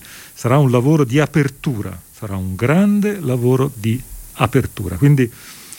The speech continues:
vi do appuntamento fra, appunto, un paio di settimane per quando saremo a quel punto pronti con tutti gli aspetti. E a tutti i nostri iscritti, militanti, dico: preparatevi per questi primi due mesi in cui scalderemo i motori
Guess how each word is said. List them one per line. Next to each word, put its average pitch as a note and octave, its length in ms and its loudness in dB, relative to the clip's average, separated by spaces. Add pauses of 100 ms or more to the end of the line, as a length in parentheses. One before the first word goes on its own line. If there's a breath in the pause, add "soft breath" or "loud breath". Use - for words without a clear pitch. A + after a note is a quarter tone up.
(120 loud breath)
vi C3 120 -2
do E3+ 140 4
appuntamento F3 840 0
fra, D3 320 -4
appunto, C#3+ 480 -6
un A2+ 640 -8
paio D3 160 2
di D3 100 0
settimane D#3+ 680 0
per B2 460 0 (580 loud breath)
quando C3 260 4
saremo D3+ 680 2
a B2 140 -6
quel A#2 180 -2
punto C3+ 360 -2
pronti C#3+ 440 0
con G#2+ 160 -6
tutti B2+ 300 -4
gli B2+ 80 0
aspetti. F3+ 600 0 (540 loud breath)
E C3 240 2
a B2+ 120 2
tutti E3 300 -2
i D3 40 2
nostri C#3+ 420 0
iscritti, D#3+ 560 0
militanti, D3 560 0
dico: B2 220 -2
preparatevi C#3 720 0
per A2 160 -6
questi A#2+ 300 -6
primi D3+ 260 2
due C#3+ 220 2
mesi B2+ 480 0
in G#2 100 -8
cui C3 160 -8
scalderemo C#3+ 800 0
i A#2+ 80 -4
motori D#3+ 520 0